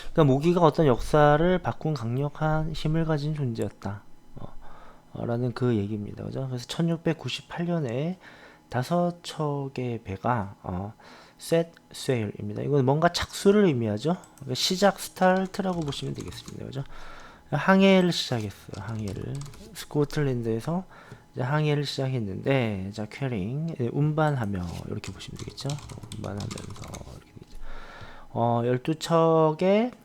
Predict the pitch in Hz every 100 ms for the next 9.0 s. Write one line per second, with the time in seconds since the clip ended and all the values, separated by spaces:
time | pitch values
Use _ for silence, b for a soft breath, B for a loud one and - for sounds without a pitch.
0 | _ 202 110 113 165 185 _ - - -
1 | - - - - - - - - - -
2 | 95 95 101 131 156 180 170 131 101 -
3 | 95 135 160 170 - 170 - 175 160 147
4 | 147 147 - - 196 196 - 202 190 180
5 | 170 143 131 110 135 - 175 - 135 120
6 | 110 95 - - - - - B B B
7 | B B B B - 110 107 113 120 -
8 | 135 123 113 104 - 107 131 156 185